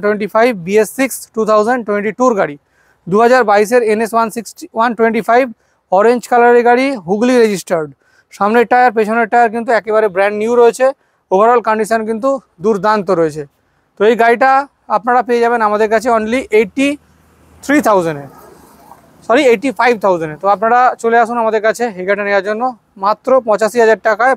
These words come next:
Pulsar এনএস ওয়ান টোয়েন্টি ফাইভ বিএস সিক্স, দুর্দান্ত condition, brand new গাড়ি। নেওয়ার জন্য আমাদের সাথে যোগাযোগ করুন। তো এরপরে দেখাবো আপনাদেরকে আবারও একটা পছন্দের model, Apache আরটিআর ওয়ান এইটটি,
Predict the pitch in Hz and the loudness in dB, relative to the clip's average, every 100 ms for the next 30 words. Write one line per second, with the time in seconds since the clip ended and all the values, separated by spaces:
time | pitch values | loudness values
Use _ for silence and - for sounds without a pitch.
0 | 202 196 202 226 - 214 233 220 208 202 | 0 0 0 -2 -2 0 0 0 -2 0
1 | 214 214 220 208 170 220 - 277 240 - | 0 0 0 0 2 0 2 -2 -4 -10
2 | _ _ _ - 240 220 262 247 233 233 | _ _ _ -2 0 2 0 0 0 0
3 | 226 220 254 226 156 208 233 214 240 208 | -2 0 -2 -2 -2 0 0 0 0 2
4 | 175 147 _ _ _ _ - 208 226 220 | 0 -2 _ _ _ _ -4 0 2 2
5 | 240 254 226 214 214 240 339 - - 196 | 2 2 0 0 0 0 0 -4 -2 0
6 | 190 175 - 147 135 _ _ _ _ _ | 0 -2 -6 -12 -14 _ _ _ _ _
7 | _ 240 226 240 214 220 247 240 202 233 | _ -4 0 0 2 2 4 2 2 0
8 | 208 214 214 - 247 254 - _ _ _ | 2 0 0 0 0 0 -4 _ _ _
9 | _ _ 190 240 254 208 233 208 208 240 | _ _ 0 2 2 -2 -4 -2 -2 0
10 | 247 240 220 226 285 254 - - - 202 | 0 2 2 2 0 -4 -18 -12 -8 -2
11 | 240 226 254 214 233 240 262 208 214 233 | 0 0 0 0 0 2 2 2 0 -2
12 | 240 240 247 - | -2 0 0 -4